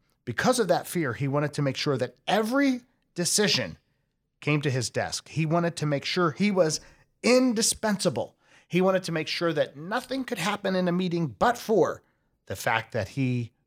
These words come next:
was there. And if he couldn't attend, the meeting was always canceled. That was his strategy, right? If he was important to every little issue, how could the organization possibly be without him? And so the people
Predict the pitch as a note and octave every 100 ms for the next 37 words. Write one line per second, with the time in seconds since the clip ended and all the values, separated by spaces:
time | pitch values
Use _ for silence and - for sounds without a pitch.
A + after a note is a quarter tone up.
0 | _ _ G2+ G#2 F2+ A2 E2 - - _
1 | _ _ _ _ - D#3 D3 D#3 E3+ E3+
2 | G3 - D3 F3+ G3+ G#3 C#3 B2+ C#3+ C#3+
3 | C#3 A2+ - B2 A#2 A2 G#2 G2 - -
4 | - F2+ - C#2 D2+ A2 A2+ A2+ - G#2
5 | - - - B2 - C#2 _ _ _ A2+
6 | A2 A#2+ - F3 F3 D#3 D#3 F3 D#3 C3
7 | D3+ D3+ C#3 C3+ B3 G#3 D#3 - - -
8 | E3 F#3+ G#3+ - E3 D#3 - F#3 F#3 F#3
9 | F#3 F3 E3+ - E3+ F3 - F3+ - G#3+
10 | E3+ F3+ F3 - _ _ _ _ - D3+
11 | C#3 C3 B2+ _ _ _ _ _ - A2
12 | A#2+ A2 G2 F#2+ G#1 _ _ _ _ _
13 | _ - D3+ D3 E3+ C#3+ - A3 A3 D3+
14 | -